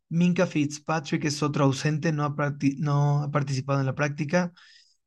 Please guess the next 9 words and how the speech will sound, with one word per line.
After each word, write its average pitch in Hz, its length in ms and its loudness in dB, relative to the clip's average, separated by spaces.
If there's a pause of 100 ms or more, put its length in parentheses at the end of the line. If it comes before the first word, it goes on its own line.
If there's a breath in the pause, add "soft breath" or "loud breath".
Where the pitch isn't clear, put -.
(160)
eh, 135 500 4
y 139 300 0
puede 151 360 2
ser 151 200 2
que 143 100 -2
se 135 120 -2
pierda 139 240 2
el 135 60 2
juego. 156 500 0